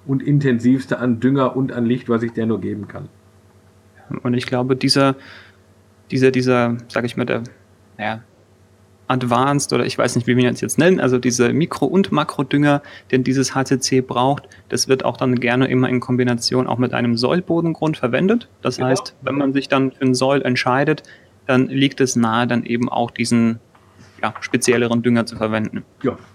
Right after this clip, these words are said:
Speaker 1: mindestens ein Systemdünger, wenn nicht sogar ein Einzelkomponentendünger. Wenn, wenn ich jetzt zum Beispiel ganz normale klassische Anubias hab, ähm, oder die ganzen Farne, die brauchen wenig Licht, wenig C O zwei, wenig Nährstoff,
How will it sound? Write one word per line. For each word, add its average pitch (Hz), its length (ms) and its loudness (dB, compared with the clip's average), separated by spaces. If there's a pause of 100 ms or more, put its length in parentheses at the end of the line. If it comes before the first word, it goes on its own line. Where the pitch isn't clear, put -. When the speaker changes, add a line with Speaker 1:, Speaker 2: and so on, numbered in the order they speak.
(180)
Speaker 1:
mindestens 156 580 2
ein 131 140 0
Systemdünger, 131 680 0
wenn 117 120 2
nicht 123 160 -2
sogar 113 180 -4
ein 107 60 -8
Einzelkomponentendünger. 104 1040 -8 (880)
Wenn, 143 300 2 (300)
wenn 143 120 2
ich 151 80 2
jetzt 175 220 0
zum 165 100 4
Beispiel 156 380 0
ganz 170 260 0
normale 160 420 0
klassische 165 500 -4
Anubias 156 640 0
hab, - 100 -14 (560)
ähm, 127 240 4 (400)
oder 143 200 4
die 139 120 0
ganzen 147 320 0
Farne, 147 440 0
die 127 120 0
brauchen 143 600 0
wenig 165 360 2
Licht, 170 280 -2
wenig 165 320 0
C 156 180 -2
O 143 40 -2
zwei, 143 340 -4
wenig 151 320 0
Nährstoff, 143 380 -4